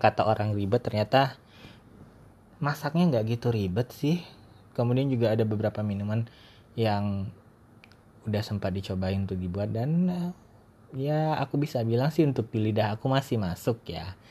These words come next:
Walaupun ada beberapa, bukan beberapa sih, mungkin banyak ya,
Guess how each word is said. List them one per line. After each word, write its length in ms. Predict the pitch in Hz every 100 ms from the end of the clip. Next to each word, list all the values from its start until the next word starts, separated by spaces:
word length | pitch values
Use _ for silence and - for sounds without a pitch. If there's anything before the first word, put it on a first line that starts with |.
| - - - - - - - -
Walaupun 480 | 120 117 120 127 135
ada 160 | 123
beberapa, 800 | 113 107 104 101 95 - 127 123 -
bukan 300 | 110 107 101
beberapa 400 | 95 101 - 120
sih, 160 | 120
mungkin 240 | 113 123 127
banyak 480 | 107 104 110 117
ya, 320 | - 90 98